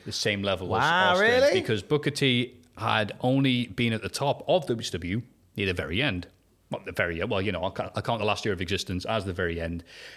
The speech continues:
Speaker 1: To me, I liked him and thought he was great, but I didn't see him as that level
Speaker 2: Okay.
Speaker 1: at all. And I watched W C W near the end as well, so this isn't like me, not, as, not as a W C W fan, going, "Whatever, screw W C W."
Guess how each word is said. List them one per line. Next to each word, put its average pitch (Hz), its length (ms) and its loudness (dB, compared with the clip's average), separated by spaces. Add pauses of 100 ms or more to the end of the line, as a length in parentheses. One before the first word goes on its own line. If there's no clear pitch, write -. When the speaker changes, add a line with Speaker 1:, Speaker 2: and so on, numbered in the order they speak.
Speaker 1:
To - 100 -2
me, 160 540 4
I 120 80 4
liked 131 260 4
him 117 80 4
and 107 100 0
thought 117 160 2
he 104 60 -2
was 95 140 -4
great, 110 680 -2
but 95 280 0 (640)
I 107 80 2
didn't 101 240 2
see 104 260 -2
him 98 240 -4 (300)
as 95 240 -4
that 98 200 -4
level 101 400 -2 (160)
Speaker 2:
Okay. 392 360 0
Speaker 1:
at 160 160 2
all. 104 400 2 (200)
And 123 120 4
I 143 100 6
watched 135 260 4
W 117 140 0
C - 60 -2
W 101 200 -4
near 104 120 -2
the 95 120 0
end 85 160 -4
as 101 120 -4
well, 101 160 2
so 92 40 -2
this 104 140 -2
isn't 104 140 -4
like 95 240 -2
me, 101 280 -2 (140)
not, 117 220 -10
as, 104 180 -2
not 110 160 0
as 113 220 0
a 104 40 -2
W 95 140 -4
C 85 60 -8
W 85 180 -8
fan, 90 240 -4
going, 90 260 -4
"Whatever, 107 380 2
screw 139 260 0
W 120 140 0
C - 80 -6
W." 90 240 -4